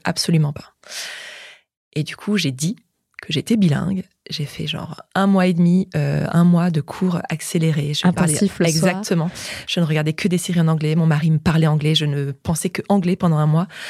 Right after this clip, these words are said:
Speaker 1: en me disant, quand tu feras ton entretien, à l'époque avec Julie Ranty, euh, ou quand tu feras des tests d'anglais, et cetera,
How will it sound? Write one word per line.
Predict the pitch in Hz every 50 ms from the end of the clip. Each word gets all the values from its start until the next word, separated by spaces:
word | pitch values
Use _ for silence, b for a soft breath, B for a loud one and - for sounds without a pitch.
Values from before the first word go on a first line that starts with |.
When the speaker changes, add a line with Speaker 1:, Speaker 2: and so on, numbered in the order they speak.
| B B B B
Speaker 1:
en | - 185
me | 170 160
disant, | 151 151 143 165 170 180
quand | 185 - -
tu | - - -
feras | - - - 165
ton | 156 - -
entretien, | 160 175 - - 156 - - - 156 165 185 - -
à | 165
l'époque | 147 - _ - 170 - -
avec | 156 156 -
Julie | 143 165 170 190
Ranty, | 165 143 147 - - - 175 185 B B B B B B B B B B B 175
euh, | 160 147 147 151 - - - - - - - - - -
ou | - 165 160
quand | - - 151 151
tu | - -
feras | - - 143
des | 143 -
tests | - - - 175 - 160
d'anglais, | 160 151 151 156 160 -
et | -
cetera, | 143 - 151 147 147 156 -